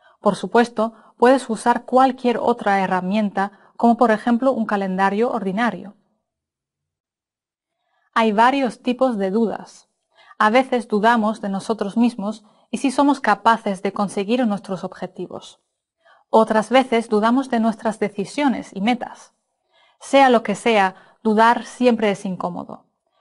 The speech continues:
pero podemos usar esa sensación y convertirla en algo muy útil. Las dudas pueden ser esos momentos de ajuste para nuestras metas. Te puedes preguntar entonces,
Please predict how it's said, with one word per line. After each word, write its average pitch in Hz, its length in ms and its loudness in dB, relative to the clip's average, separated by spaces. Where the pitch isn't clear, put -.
pero 208 200 2
podemos 220 400 0
usar 220 420 0
esa 254 260 -6
sensación 202 1000 -4
y 220 120 -4
convertirla 240 840 0
en 202 140 -6
algo 240 260 2
muy 226 320 2
útil. - 500 -10
Las 208 280 -2
dudas 233 560 -2
pueden 269 260 4
ser 277 280 0
esos 254 280 -2
momentos 208 560 -2
de 208 80 -2
ajuste 226 540 -2
para 220 180 4
nuestras 226 420 0
metas. - 640 -6
Te 208 120 2
puedes 285 340 2
preguntar 233 400 2
entonces, - 680 -10